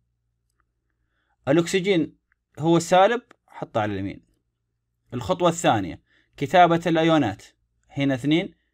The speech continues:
وهنا اثنين. تبديل، خلاص أنت صار الآن عندك، آه، معرفة تامة بخ-، الخطوات. التبديل، التبديل كل واحد ياخذ الثاني، فهنا بيكون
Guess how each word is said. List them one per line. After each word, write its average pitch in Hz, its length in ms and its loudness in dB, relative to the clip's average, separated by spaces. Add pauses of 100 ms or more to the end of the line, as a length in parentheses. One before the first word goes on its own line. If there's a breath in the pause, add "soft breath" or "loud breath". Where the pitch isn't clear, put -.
(240)
وهنا 147 280 0
اثنين. 131 340 -4 (560)
تبديل، 147 560 2 (440)
خلاص 123 360 -4
أنت 127 160 -10
صار 170 300 2
الآن 165 320 2
عندك، 170 400 -4 (480 soft breath)
آه، 90 440 -4
معرفة 156 360 2
تامة 196 420 0
بخ-، 165 300 -2
الخطوات. 139 680 -2 (200)
التبديل، 135 540 -4 (520)
التبديل 170 420 -2
كل 185 180 -2
واحد 160 320 6
ياخذ 156 220 2
الثاني، 170 520 -4 (140)
فهنا 151 320 -2
بيكون 135 420 -4